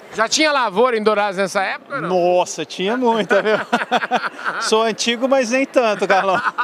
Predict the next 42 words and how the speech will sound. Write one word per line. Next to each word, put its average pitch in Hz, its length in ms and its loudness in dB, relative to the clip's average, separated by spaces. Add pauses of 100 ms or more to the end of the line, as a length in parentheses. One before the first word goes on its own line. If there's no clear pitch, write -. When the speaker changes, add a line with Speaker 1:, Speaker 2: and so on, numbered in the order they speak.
(120)
Speaker 1:
<laughs> 226 440 -6
Porque 202 180 -6
eu 254 120 2
sou 285 180 4
de 294 100 -2
um 254 100 2
tempo 233 380 0
que 208 160 -2
Dourados, 220 680 0 (260)
a 190 120 2
gente 220 280 -2
tinha 247 220 0
aquela, 233 340 0 (240)
aquela 226 360 0
braquiarinha, 226 880 -4 (240)
aquele, 240 400 0
aquela 240 380 0
grama 254 280 0
Mato 254 360 -4
Grosso, 247 440 2
ruim, 427 680 4
barbaridade, 254 720 -2
era 294 200 0
tudo 381 300 -4
aquilo 320 300 0
ali, 269 280 0
era 269 220 2
só 311 480 0
isso, 233 380 -2
rapaz. 131 340 -6 (280)
Speaker 2:
É, 143 300 4
mas 143 180 -4
esse 160 280 -6
tempo, 180 340 -2
quando 196 200 2
eu 214 100 4
cheguei 208 340 2
já 226 140 0
tava, 220 320 0
Speaker 1:
Já 202 140 -2
Speaker 2:
já 185 40 2
tinha 240 160 0